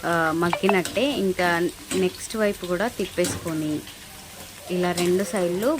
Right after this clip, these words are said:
గోల్డెన్ బ్రౌన్ కలర్ వచ్చేంత వరకు దాకా బాగా కాల్చుకొని తీసుకున్నాము అంటే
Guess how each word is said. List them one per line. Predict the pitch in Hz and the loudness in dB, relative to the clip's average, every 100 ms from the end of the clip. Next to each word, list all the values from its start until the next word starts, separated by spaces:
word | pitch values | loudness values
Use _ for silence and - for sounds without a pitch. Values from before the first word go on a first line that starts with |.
| 190 | 4
గోల్డెన్ | 185 175 190 | 6 6 2
బ్రౌన్ | 185 180 | 2 0
కలర్ | 180 165 170 | 0 -4 -4
వచ్చేంత | 165 - 175 170 | -6 -4 -4 -4
వరకు | 160 | -6
దాకా | 147 151 170 | -6 -6 -6
బాగా | 165 147 160 | -4 -4 -4
కాల్చుకొని | 170 156 151 - - 180 | -2 -2 -2 -8 -4 -4
తీసుకున్నాము | 214 190 165 - 180 175 165 156 | -4 -4 -6 -4 -2 -2 -4 -4
అంటే | 147 151 262 | -8 -4 -6